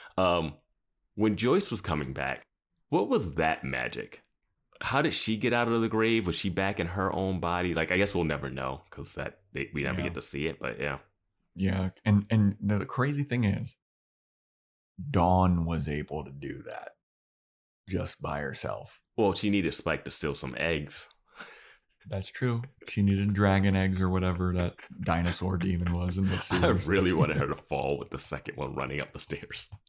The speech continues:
Speaker 1: <laughs>
Speaker 2: Spike,
Speaker 1: Uh,
Speaker 2: uh, one more time.
Speaker 1: <laughs>
Speaker 2: Just one more time. I swear I'll be more careful.
Speaker 1: Um,
Speaker 2: Oh, bollocks. <laughs>
Speaker 1: yeah.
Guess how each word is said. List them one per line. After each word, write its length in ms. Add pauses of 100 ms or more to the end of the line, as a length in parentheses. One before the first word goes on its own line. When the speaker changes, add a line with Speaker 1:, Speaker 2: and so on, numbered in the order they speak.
(500)
Speaker 1:
<laughs> 100 (800)
Speaker 2:
Spike, 480 (280)
Speaker 1:
Uh, 100
Speaker 2:
uh, 20
one 340
more 180
time. 320
Speaker 1:
<laughs> 260
Speaker 2:
Just 180
one 160
more 120
time. 360 (180)
I 80
swear 260
I'll 100
be 100
more 200
careful. 500 (280)
Speaker 1:
Um, 580 (960)
Speaker 2:
Oh, 340
bollocks. 800 (120)
<laughs> 1040
Speaker 1:
yeah. 360